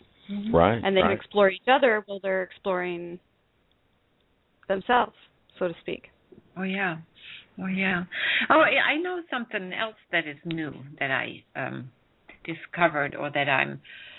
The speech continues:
Speaker 1: offering. Um, I realized that, um, dist-, the remote or distance sessions, um, they are actually much more powerful when people allow me to do these,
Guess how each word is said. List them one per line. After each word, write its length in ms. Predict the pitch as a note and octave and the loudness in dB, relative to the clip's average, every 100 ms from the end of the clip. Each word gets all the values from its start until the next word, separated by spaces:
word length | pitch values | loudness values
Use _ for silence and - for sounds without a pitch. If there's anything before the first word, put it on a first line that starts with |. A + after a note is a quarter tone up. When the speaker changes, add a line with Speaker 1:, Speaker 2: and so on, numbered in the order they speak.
| - _ _ _ - | -20 _ _ _ 4
Speaker 1:
offering. 680 | F3 F3+ - F3+ D3 C#3+ - | 4 4 0 -2 -2 -4 -6
Um, 560 | - D#3+ D#3+ E3 E3 E3+ _ _ _ _ _ - _ - - - - | -2 -2 0 -6 -8 -14 _ _ _ _ _ -20 _ -18 -12 -12 -2
I 120 | - A#3 D4+ | 2 2 2
realized 500 | F4 D#4+ C#4 B3+ - | 0 2 2 0 -2
that, 320 | G#3+ G#3 - | -2 -2 0
um, 440 | G3 F#3 F3 F3 F3 _ _ - _ _ _ _ _ _ _ | 2 2 0 -6 -10 _ _ -20 _ _ _ _ _ _ _
dist-, 800 | - F3 B3+ C4 - - - - | -12 -4 -4 -4 -8 -8 -6 -2
the 60 | G#3 | 0
remote 520 | G3+ B3 C#4 B3 A3+ - | 4 2 4 2 2 4
or 100 | F#3 | 2
distance 480 | G3 A3 - G#3+ - | 2 -4 -4 -4 -2
sessions, 500 | C#3+ C3 - G2+ C3 - - - - | -2 -2 -2 -6 -8 -10 -16 -8 4
um, 500 | E3+ F3 F3+ F3 E3+ - - - _ - | 6 6 4 0 -2 -12 -20 -20 _ 2
they 160 | G3+ | 6
are 260 | G#3 G3 - _ - | 8 6 2 _ 2
actually 420 | G3 - A#3 A3 | 2 2 -12 -8
much 260 | G3 F#3+ G3+ | -6 -6 -8
more 200 | G#3+ G#3 - | -10 -10 -10
powerful 720 | F3+ F#3+ G3+ F#3+ F3+ D3 C#3+ D#3+ _ _ _ - - _ - _ _ _ | -6 -4 -4 -4 -2 -2 -2 -10 _ _ _ -20 -20 _ -20 _ _ _
when 380 | - F3+ F3+ F3 | 0 2 4 2
people 380 | E3 A#3 - G3 | -2 -6 -2 2
allow 260 | - F3+ F3 | 4 6 6
me 180 | F#3+ F3+ | 2 -2
to 60 | F#3+ | -6
do 280 | E3+ F#3 F#3 | -4 -2 0
these, 360 | F3 E3 D3+ | 2 2 0